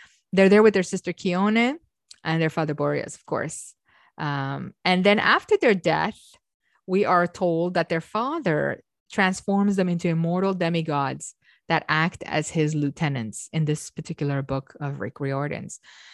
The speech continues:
So a fascinating side story of these angelic boys,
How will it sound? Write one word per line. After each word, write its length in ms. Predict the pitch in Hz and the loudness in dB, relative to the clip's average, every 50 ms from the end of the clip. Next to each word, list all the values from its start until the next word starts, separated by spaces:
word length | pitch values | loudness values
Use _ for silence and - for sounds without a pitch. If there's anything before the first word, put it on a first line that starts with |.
| - - | -20 -6
So 380 | - - 233 226 220 220 208 _ _ _ _ _ _ _ _ _ _ _ _ _ _ _ _ _ _ _ _ _ _ _ _ _ _ _ _ _ _ _ _ _ _ _ - | 2 4 6 6 6 4 2 _ _ _ _ _ _ _ _ _ _ _ _ _ _ _ _ _ _ _ _ _ _ _ _ _ _ _ _ _ _ _ _ _ _ _ -4
a 80 | 226 | -4
fascinating 680 | 233 - - 262 254 285 320 - - 311 302 294 285 269 | -4 0 2 4 4 4 2 0 -4 -2 -2 0 0 -2
side 320 | 254 - - 233 233 240 226 | -2 0 0 0 0 0 -2
story 600 | - - 185 160 151 151 147 151 165 208 202 - _ _ _ _ - | -2 0 0 2 2 2 2 2 0 -2 -6 -10 _ _ _ _ -4
of 560 | 175 170 170 170 170 170 170 165 - - - _ - | -2 0 0 0 0 -2 -4 -6 -10 -18 -18 _ -6
these 580 | 180 175 170 165 165 165 160 160 160 - - - - - - _ _ _ _ _ _ _ _ _ _ _ _ _ _ _ _ _ _ _ _ _ _ _ _ _ - | -4 -4 -2 -2 -2 -2 -4 -4 -8 -10 -12 -16 -18 -20 -20 _ _ _ _ _ _ _ _ _ _ _ _ _ _ _ _ _ _ _ _ _ _ _ _ _ 0
angelic 800 | 196 202 190 190 165 - 180 170 190 202 214 220 - - - - _ _ _ _ _ _ _ _ _ _ _ - | 2 4 4 4 4 4 4 6 6 6 4 4 2 -4 -20 -20 _ _ _ _ _ _ _ _ _ _ _ 0
boys, 840 | 160 175 208 214 170 143 139 143 175 233 294 - - - - - | 2 4 4 4 4 2 2 0 0 0 -2 -4 -8 -12 -14 -16